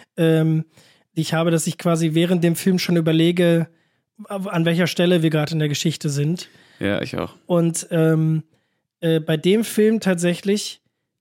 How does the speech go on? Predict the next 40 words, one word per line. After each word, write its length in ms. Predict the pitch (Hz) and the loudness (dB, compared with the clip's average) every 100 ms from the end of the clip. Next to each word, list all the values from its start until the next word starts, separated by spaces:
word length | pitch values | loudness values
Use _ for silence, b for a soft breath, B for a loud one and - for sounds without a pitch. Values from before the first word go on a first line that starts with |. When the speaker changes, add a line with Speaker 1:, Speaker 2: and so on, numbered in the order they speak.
| _ _ | _ _
Speaker 1:
hat 220 | - 202 | -6 -4
sich 260 | - 202 - | -2 -4 -2
mir 180 | 196 185 | 0 2
so 80 | 196 | 2
ab 180 | 180 - | 0 0
der 80 | 139 | 0
Hälfte 380 | 180 226 - 208 | 2 0 0 -4
etwas 360 | - 165 - | -2 -2 0
aufgedrängt, 880 | 175 240 - 175 160 151 185 - - | 0 0 0 -2 0 0 -2 -6 -4
was 160 | 165 - | -4 -2
sich 140 | 190 | -4
dann 140 | - 165 | -2 -2
auch 140 | 160 | -2
bewahrheitet 720 | - 170 185 160 160 143 147 160 | -2 0 2 0 -2 -4 -8 -8
hat. 320 | 151 - - B B B B | -8 -10 -12 B B B B
Du 120 | 160 | 0
wirst, 220 | 196 190 | 0 0
du 60 | 175 | 0
weißt 140 | 220 | 0
es 60 | 214 | 2
schon, 80 | 220 | 2
aber 120 | 185 | 2
lass 140 | 190 | 0
uns 100 | 196 | -2
das 180 | - 214 | 0 2
erst 200 | 202 - | 2 0
im 80 | 180 | -2
spoilerfreien 600 | - 180 180 143 160 156 | 0 0 0 0 -2 -2
Teil 280 | - 160 165 | -2 0 0
sagen, 320 | 151 143 147 | 0 -2 -4
weil 100 | 151 | -4
der 120 | 156 | -4
Film 240 | - 214 185 | 0 2 2
hat, 240 | 175 - b b b b b 175 | -2 -6 b b b b b -2
ähm, 440 | 170 170 170 180 | 0 0 0 -4
hat 220 | 165 175 | -4 -4
eine 260 | 175 175 175 | -2 -2 -2
etwas 280 | 175 175 185 | -2 -4 -2
andere 240 | 180 175 | -2 -4
Struktur 760 | - 190 - - 220 214 220 | -6 -6 -8 -4 2 2 2